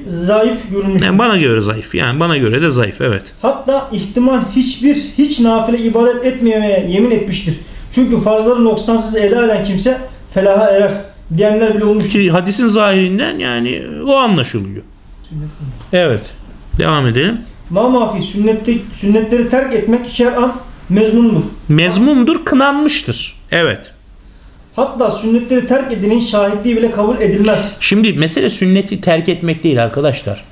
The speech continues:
Speaker 2: Sünneti işlememeye yemin etmek. Problem bu. Adam vallahi diyor, "Bunun fazlasını yapmam." Noksanında problem yok zaten. Yani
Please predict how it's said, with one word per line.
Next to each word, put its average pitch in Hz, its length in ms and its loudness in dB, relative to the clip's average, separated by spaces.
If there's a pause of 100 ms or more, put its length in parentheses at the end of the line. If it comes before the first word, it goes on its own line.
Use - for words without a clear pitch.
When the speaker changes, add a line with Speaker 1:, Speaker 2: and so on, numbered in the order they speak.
(680)
Speaker 2:
Sünneti 190 500 2
işlememeye 190 720 2
yemin 151 300 0
etmek. 104 380 -8 (1700)
Problem 160 440 2 (100)
bu. 123 120 2 (2500)
Adam 165 360 2
vallahi 240 520 4
diyor, 320 240 0 (420)
"Bunun 208 200 2
fazlasını 226 540 0
yapmam." 226 540 0
Noksanında 277 560 -2
problem 311 460 -2
yok 359 180 -2
zaten. - 360 -10 (1800)
Yani 165 460 0